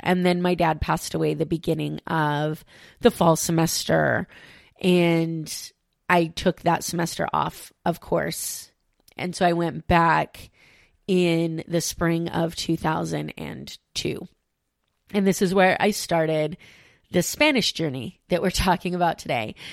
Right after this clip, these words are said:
So I'm devastated.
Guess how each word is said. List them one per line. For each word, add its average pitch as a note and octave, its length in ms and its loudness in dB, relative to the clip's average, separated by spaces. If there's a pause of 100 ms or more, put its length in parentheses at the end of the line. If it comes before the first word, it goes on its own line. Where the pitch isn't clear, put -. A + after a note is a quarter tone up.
(360)
So A3+ 760 4 (540)
I'm G3 140 0
devastated. F3 760 0